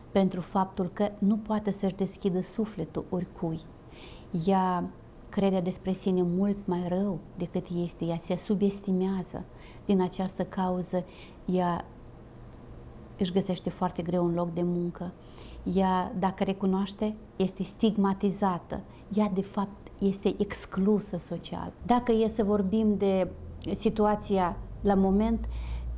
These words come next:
trebuie să menționez că Centrul de Reabilitare are foarte multe cazuri de succes sau majoritatea tinerilor femei,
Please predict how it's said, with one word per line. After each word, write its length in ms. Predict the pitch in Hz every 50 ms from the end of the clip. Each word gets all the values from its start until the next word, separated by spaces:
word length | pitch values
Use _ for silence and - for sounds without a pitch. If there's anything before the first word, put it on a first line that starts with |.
| - - - - - 190 165
trebuie 280 | - 247 247 214 240
să 100 | 214 220
menționez 640 | 214 208 202 196 196 196 196 185 185 180 170 175 175 - - -
că 300 | - - 196 185 180 165 - 285 - - - - - -
Centrul 360 | - - 240 226 214 220 196 190
de 160 | 165 196 190
Reabilitare 800 | 185 185 180 175 165 175 170 170 165 - 208 208 214 202 175 - - - - - - - - - - -
are 200 | - 202 196 190
foarte 400 | 190 - - - 262 240 - 190
multe 260 | 175 175 175 165 180
cazuri 420 | 165 - 185 170 165 170 170 151
de 80 | 156 165
succes 520 | 160 - - 156 - - - 160 160 -
sau 240 | - - 196 180 160 - - - -
majoritatea 640 | 190 196 220 214 220 220 220 220 - 269 269 - 220
tinerilor 680 | 214 214 - 202 180 180 165 165 165 160 160 - - - - - - - - - - - - - - - - - - -
femei, 500 | - - - 208 196 190 175 156 143 -